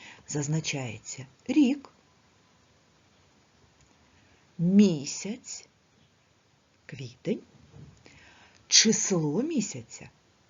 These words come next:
четверте, і, наприклад, день тижня,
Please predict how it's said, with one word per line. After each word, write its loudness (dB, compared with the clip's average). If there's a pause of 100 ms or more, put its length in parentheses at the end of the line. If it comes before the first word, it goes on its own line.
(420)
четверте, -12 (1500)
і, 0
наприклад, -2
день 4
тижня, -2